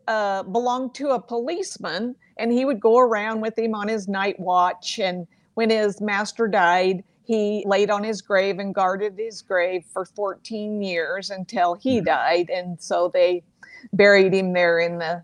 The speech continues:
Speaker 1: in, uh, the cemetery. It's called Grey Fri-, Friars Bobby because Greyfriars was the name of the church, the cathedral there.
Speaker 2: Okay.
Speaker 1: And as we know,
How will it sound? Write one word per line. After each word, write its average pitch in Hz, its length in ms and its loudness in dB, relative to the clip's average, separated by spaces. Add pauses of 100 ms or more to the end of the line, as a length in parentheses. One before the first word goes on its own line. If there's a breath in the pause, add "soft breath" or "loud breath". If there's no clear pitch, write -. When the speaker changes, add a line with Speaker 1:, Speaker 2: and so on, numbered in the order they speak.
(140)
Speaker 1:
in, 180 240 -4 (180)
uh, 175 220 0 (180)
the 175 140 0
cemetery. 175 760 0
It's 165 160 0
called 185 440 2
Grey 196 320 2
Fri-, 185 300 -2 (140)
Friars 180 920 -2 (300)
Bobby 180 680 0
because 180 500 -4
Greyfriars 190 1300 0
was 190 340 -2
the 190 100 -4
name 185 260 -6
of 170 260 -8
the - 100 -4
church, 214 920 -4
the 262 100 0
cathedral 190 680 -2
there. 180 320 0 (160 loud breath)
Speaker 2:
Okay. 214 140 -2
Speaker 1:
And 208 100 0
as 196 320 0
we 190 200 0
know, 202 440 4